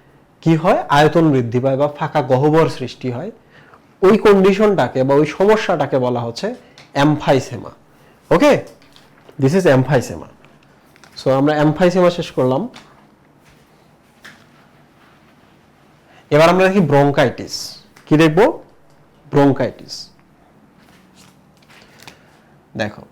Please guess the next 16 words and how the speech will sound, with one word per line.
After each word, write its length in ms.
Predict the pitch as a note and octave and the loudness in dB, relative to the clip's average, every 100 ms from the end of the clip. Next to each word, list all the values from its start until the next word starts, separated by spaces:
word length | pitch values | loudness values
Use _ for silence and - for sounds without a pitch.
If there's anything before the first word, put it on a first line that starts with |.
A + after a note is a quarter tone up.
| _ _ _ _ _ _ _ _ | _ _ _ _ _ _ _ _
ব্রঙ্কাইটিস 640 | C3+ D3 E3 G#3 G#3 A3 G#3 | 0 2 2 2 2 0 0
মানে 140 | G#3 | 2
হলো 140 | G#3 G3+ | 2 0
ব্রঙ্কাস, 800 | C#3 C3 A#2+ G#2+ F2+ - - - _ _ _ _ _ _ _ _ _ _ _ _ _ _ _ _ _ | 0 -2 -4 -6 -10 -12 -20 -20 _ _ _ _ _ _ _ _ _ _ _ _ _ _ _ _ _
আর 100 | A#2 - | -8 0
আইটিস 460 | C#3+ F3 A3 G#3 | 2 2 0 -2
মানে 180 | G#3 G3+ | 0 0
হলো 140 | G3 G3 | 0 -2
প্রদাহ। 440 | D3 A2 G#2+ G2 - _ _ _ _ _ _ _ - - _ _ _ - | -4 -8 -10 -14 -20 _ _ _ _ _ _ _ -20 -20 _ _ _ -2
তো 80 | |
আমরা 180 | C#3 D#3+ | 0 2
তো 100 | F#3 | 0
জানি 460 | F#3+ E3 B2+ C#3+ E3 | 2 2 0 -4 -4
এটা 140 | C#3+ | -2
হলো 120 | D3+ | -2
ট্রাকিয়া। 640 | D#3+ D3+ C3 - C3 A#2 | -2 -2 -2 -2 -10 -10